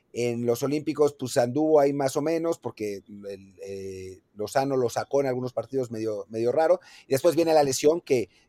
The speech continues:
que sepulta sus aspiraciones, pero claramente es un jugador con el potencial para estar ahí en este top ten,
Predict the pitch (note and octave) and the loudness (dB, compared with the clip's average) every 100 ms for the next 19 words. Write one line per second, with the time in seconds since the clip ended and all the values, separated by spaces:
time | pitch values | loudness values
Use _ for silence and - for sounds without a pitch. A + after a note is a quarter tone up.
0 | _ A#2+ A2+ G#2 C3 A#2 C#3 C3+ B2+ A#2+ | _ -2 -2 0 -2 -2 -2 -4 -4 -6
1 | - A2+ G3+ A3+ D3+ A#2 G2+ - C3+ D3+ | -6 -4 0 0 0 -6 -6 -2 0 2
2 | D3 C#3 D3 B2 B2 C3+ D3 A2+ A2 G2 | 0 -4 -4 0 2 2 0 -2 -8 -6
3 | C3 B2+ B2 G2+ A#2+ A2 A2+ F#3 C3+ A#2 | -6 -2 -4 -4 -8 -8 -4 -2 -2 -4
4 | - A#2 - B2 D#3 | -8 -6 -4 -4 -4